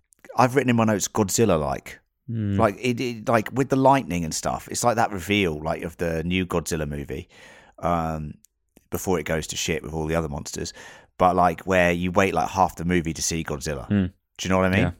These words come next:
Speaker 1: And then you, when you see it, like, "Oh my fucking God, it is massive."
Speaker 2: Yeah.
Speaker 1: Um, and him, uh, her, sorry, Vhagar, um, 'cause it's a girl dragon. A girl
Speaker 2: A
Speaker 1: dragon.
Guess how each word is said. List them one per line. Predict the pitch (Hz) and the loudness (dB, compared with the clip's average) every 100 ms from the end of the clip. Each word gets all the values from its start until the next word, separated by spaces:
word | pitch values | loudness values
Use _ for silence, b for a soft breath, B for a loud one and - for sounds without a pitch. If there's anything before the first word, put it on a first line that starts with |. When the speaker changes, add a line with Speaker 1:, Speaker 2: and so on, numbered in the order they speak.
| _ - | _ -2
Speaker 1:
And | 95 | 0
then | 98 | 2
you, | 95 | 2
when | 101 | 2
you | 92 | 2
see | - - 101 | 0 2 2
it, | 69 | 0
like, | 69 - | -4 -4
"Oh | 87 120 | -4 -4
my | 78 65 | -6 -8
fucking | - - 107 - 123 123 | -6 -2 0 0 -2 -2
God, | 73 71 | -2 -2
it | 71 | 0
is | 107 123 123 | 0 0 -2
massive." | 73 76 76 92 80 - b b b b - | -4 -6 -6 -4 -4 -6 b b b b -4
Speaker 2:
Yeah. | 92 98 | 4 4
Speaker 1:
Um, | 95 90 - _ _ _ _ _ - | 4 0 -6 _ _ _ _ _ -4
and | 95 90 | 0 0
him, | 90 147 147 120 - _ _ _ _ | 0 -2 0 -2 -6 _ _ _ _
uh, | 98 92 85 55 - - - | -4 -2 0 -2 -6 -10 -12
her, | - - 101 85 76 | -4 6 8 8 4
sorry, | 76 65 67 98 _ _ | -2 -4 -6 -12 _ _
Vhagar, | - 87 80 62 62 _ | 0 0 0 -4 -8 _
um, | 85 80 76 76 - _ _ _ - | -4 -4 -4 -10 -16 _ _ _ -14
'cause | 92 | -10
it's | - | -6
a | |
girl | - 101 | -2 -2
dragon. | 78 60 95 120 _ _ - | -2 -6 -8 -12 _ _ -14
A | |
girl | 165 147 85 | 0 4 4
Speaker 2:
A | 71 | 2
Speaker 1:
dragon. | 73 - - | -2 -2 0